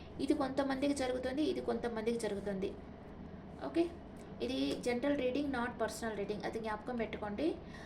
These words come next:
ఆ, అందరికీ ఒకటే జరగద్దా అని అడగండి. ఇది just డెమో కాక మీకు చెప్పడం. మీరు పర్సనల్ రీడింగ్కి వస్తే ఇలా ఉంటుంది అని చెప్తున్నాను. కొంతమంది పర్సన్ ఒప్పుకోకపోవచ్చు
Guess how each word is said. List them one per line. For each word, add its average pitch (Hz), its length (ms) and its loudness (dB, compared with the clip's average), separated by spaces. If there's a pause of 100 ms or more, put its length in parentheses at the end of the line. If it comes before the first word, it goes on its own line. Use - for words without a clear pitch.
(180)
ఆ, 214 380 0
అందరికీ 277 380 4
ఒకటే 240 360 0
జరగద్దా 226 400 2
అని 202 120 2
అడగండి. 214 500 0
ఇది 285 360 0 (100)
just 285 320 2
డెమో 233 280 4
కాక 254 260 0
మీకు 233 200 0
చెప్పడం. 202 400 0 (460)
మీరు 254 180 4
పర్సనల్ 262 380 4
రీడింగ్కి 240 280 2
వస్తే 226 220 4
ఇలా 233 280 4
ఉంటుంది 220 380 0
అని 233 160 2
చెప్తున్నాను. 208 500 2 (460)
కొంతమంది 277 540 6
పర్సన్ 285 540 4
ఒప్పుకోకపోవచ్చు 226 1080 4